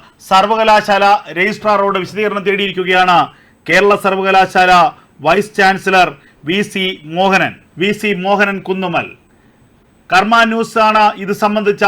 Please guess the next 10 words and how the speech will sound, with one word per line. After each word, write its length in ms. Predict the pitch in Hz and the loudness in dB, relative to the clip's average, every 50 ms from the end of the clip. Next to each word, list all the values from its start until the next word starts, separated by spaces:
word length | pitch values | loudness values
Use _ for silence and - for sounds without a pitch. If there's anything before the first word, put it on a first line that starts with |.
| 202 208 | 2 2
ആദ്യ 260 | 208 175 165 202 208 202 196 | 2 0 -2 -2 -2 2 2
വാർത്ത 360 | 196 202 202 196 - - 196 190 180 160 - - - | 2 2 2 0 0 0 2 2 2 2 0 -6 -10
പുറത്തുവിട്ടത്. 720 | - 180 185 185 185 - 196 196 185 190 196 190 208 214 208 196 190 - _ _ _ _ _ _ _ _ _ _ _ - | -6 -4 -4 -4 -4 -4 -4 -4 -2 -2 0 2 4 4 4 4 0 -4 _ _ _ _ _ _ _ _ _ _ _ -2
കേരള 260 | 165 190 208 214 220 220 214 - - | 0 2 2 4 4 2 2 0 0
സർവകലാശാലയുടെ 1040 | - 269 208 208 220 214 214 214 208 208 - - 214 208 208 208 202 202 202 202 202 202 196 | -2 -2 0 0 0 0 2 2 2 2 0 0 0 2 2 2 2 2 2 2 0 0 2
വരാനിരിക്കുന്ന 760 | 196 196 202 202 208 208 208 202 208 165 - 208 202 202 202 202 196 185 156 - - - - _ _ _ _ _ _ _ _ _ _ _ - - | 2 2 2 2 2 2 0 -2 -4 -4 -4 -4 -2 0 2 2 4 4 2 0 -4 -16 -20 _ _ _ _ _ _ _ _ _ _ _ -4 0
കലോത്സവത്തിലാണ് 1120 | 180 196 214 220 226 226 - - - 226 208 214 208 208 214 202 208 202 202 202 202 196 185 151 127 - _ _ - _ _ - 170 175 | 2 2 4 2 2 0 -2 -4 -2 -2 -2 -2 -2 0 0 0 2 2 2 4 4 4 4 2 0 -4 _ _ -20 _ _ -16 -14 -12
ഇസ്ലാമിക 480 | - - 214 214 220 220 208 214 208 208 196 160 185 | -6 -2 0 2 2 2 2 0 0 -2 -2 -2 -4
ജിഹാദിന്റെ 580 | 190 175 202 208 214 208 180 202 196 185 196 190 - | -2 0 2 2 2 2 0 -2 -2 -4 -4 -4 0
പേര് 220 | 196 196 202 202 | 2 2 4 4